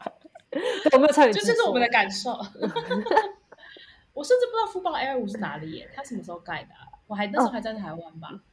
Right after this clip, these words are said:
Speaker 1: 还在啊，还在啊，就是现在新市政府出来，然后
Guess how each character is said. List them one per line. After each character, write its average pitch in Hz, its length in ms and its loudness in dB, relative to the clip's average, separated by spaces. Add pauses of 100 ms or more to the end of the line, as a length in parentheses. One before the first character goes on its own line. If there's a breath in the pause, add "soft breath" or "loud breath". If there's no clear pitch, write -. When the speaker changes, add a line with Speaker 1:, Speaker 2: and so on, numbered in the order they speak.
(140)
Speaker 1:
还 220 200 0
在 247 160 4
啊， 208 120 4
还 185 120 2
在 190 140 0
啊， 175 160 2
就 311 140 0
是 320 100 4
现 302 140 2
在 277 160 6
新 254 280 -2
市 262 160 -2
政 240 160 6
府 170 140 -10
出 185 280 -8
来， - 180 -4 (680)
然 196 220 0
后 202 560 4